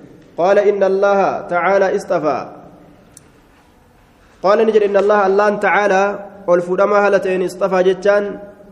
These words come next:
filee jira." Fileeti jira.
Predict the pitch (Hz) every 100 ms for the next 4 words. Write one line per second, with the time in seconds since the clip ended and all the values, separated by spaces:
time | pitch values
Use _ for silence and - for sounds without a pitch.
0 | - 170 180 180 165 170 170 - - -
1 | - - - - - - - - _ -
2 | _ _ _ _ - - 156 156 160 156
3 | 143 139 127 104